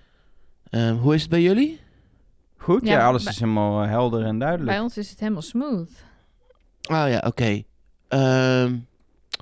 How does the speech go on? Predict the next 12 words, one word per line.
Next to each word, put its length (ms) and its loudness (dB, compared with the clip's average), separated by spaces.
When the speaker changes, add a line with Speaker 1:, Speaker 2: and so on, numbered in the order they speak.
Speaker 1:
wifi 640 -6
dan 220 -2
hier 280 -4
misschien? 460 -6
Speaker 2:
Ja, 100 -4
Speaker 1:
Het 80 4
is 60 2
Speaker 2:
of 60 2
Speaker 1:
hotel 300 2
Speaker 2:
hier, 100 0
hoor. 120 -2
Speaker 1:
wifi. 180 -4